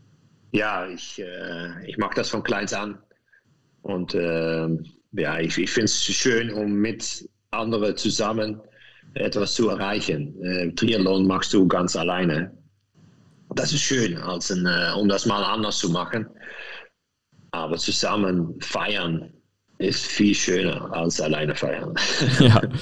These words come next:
Speaker 2: aber du willst, um nochmal das Thema aufzugreifen, beim größten Triathlon der Welt teilnehmen in Roth in Deutschland.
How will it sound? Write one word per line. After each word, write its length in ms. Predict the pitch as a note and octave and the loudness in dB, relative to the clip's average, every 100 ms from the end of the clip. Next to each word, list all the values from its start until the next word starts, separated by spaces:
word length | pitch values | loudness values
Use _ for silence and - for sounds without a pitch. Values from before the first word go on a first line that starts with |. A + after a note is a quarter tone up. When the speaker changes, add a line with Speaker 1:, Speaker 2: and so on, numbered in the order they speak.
| - - - | -6 -6 6
Speaker 2:
aber 160 | C3+ | 8
du 160 | C#3 A#2+ | 10 10
willst, 400 | C#3 F3+ - - | 12 10 8 6
um 100 | C#3 | 8
nochmal 280 | C3+ C3 B2 | 10 10 8
das 120 | A#2+ | 6
Thema 240 | - A#2+ | 6 6
aufzugreifen, 680 | G#2 A#2 - A2+ A2 A2+ A#2+ | 6 0 0 4 6 6 8
beim 180 | G#2+ G#2 | 10 10
größten 400 | G#2 A2+ - A2 | 10 6 8 2
Triathlon 440 | - G#2+ G#2 G2+ | 6 6 8 8
der 140 | G2+ F#2+ | 10 10
Welt 320 | F#2+ G2+ - | 10 8 4
teilnehmen 600 | - G2 A2+ B2 C3 B2 | 6 8 10 10 8 8
in 240 | A#2 F#2+ | 8 8
Roth 440 | - F#2+ F#2+ A2+ - | 8 8 10 10 8
in 140 | A2 | 4
Deutschland. 560 | G2+ A2 - B2 D3 | 6 6 4 2 2